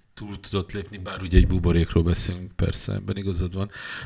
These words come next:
de hogyha ez, azt látjuk, hogy ez a lemez egy picit szintet tudott lépni, vagy te szintet tudtál lépni,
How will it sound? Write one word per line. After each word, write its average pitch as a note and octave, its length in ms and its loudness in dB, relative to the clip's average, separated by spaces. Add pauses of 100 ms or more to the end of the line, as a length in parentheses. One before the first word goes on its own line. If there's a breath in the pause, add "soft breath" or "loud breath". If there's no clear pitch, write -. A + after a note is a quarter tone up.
de G2+ 120 6
hogyha G2+ 260 8
ez, G2 280 8
azt - 220 2
látjuk, G#2 300 6
hogy G2+ 80 6
ez F#2 120 6
a F#2+ 40 2
lemez F#2+ 240 2
egy F2+ 100 2
picit - 540 -4
szintet - 460 -8
tudott F2 320 -6
lépni, G2 460 -10
vagy F2+ 140 -10
te G2 340 -2
szintet F2+ 420 -12
tudtál - 340 -8
lépni, G2 320 -6